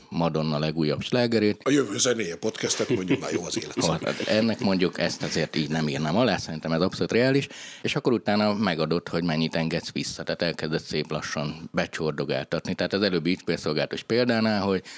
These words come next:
Speaker 1: jó van, jó van, téged ott látlak hátul, hogy nem is vagy ott. Vagy az, hogy jól van, akkor lehet nézni, akkor egyesével be lehet jönni, és elfogynak. De nem lehet nagyon védekezni ellene, erőforrásigényes, és kiütik szórára a rendszereket, és ebben az a, tehát nem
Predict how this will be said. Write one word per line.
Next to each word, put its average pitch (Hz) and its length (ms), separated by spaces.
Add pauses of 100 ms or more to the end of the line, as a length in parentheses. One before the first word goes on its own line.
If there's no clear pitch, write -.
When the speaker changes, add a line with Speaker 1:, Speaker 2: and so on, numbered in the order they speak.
(360)
Speaker 1:
jó 120 160
van, 107 140
jó 107 160
van, 98 180
téged 95 240
ott 90 120
látlak 98 360
hátul, 87 380
hogy 85 160 (600)
nem 92 160
is - 120
vagy - 200
ott. 120 320 (340)
Vagy 156 160
az, 87 180
hogy 107 200
jól 80 200
van, 92 100
akkor 101 260
lehet 85 260
nézni, 151 360
akkor 120 200
egyesével 85 500
be 73 120
lehet 69 260
jönni, 78 220
és - 120
elfogynak. 76 760 (340)
De 104 540 (100)
nem 131 260
lehet 92 240 (100)
nagyon 92 300
védekezni 123 560
ellene, 131 400
erőforrásigényes, 120 1200 (600)
és 123 160
kiütik 104 500
szórára 90 460
a 85 40
rendszereket, 85 680
és - 180
ebben 104 320
az 101 160
a, 92 300
tehát - 180
nem 123 260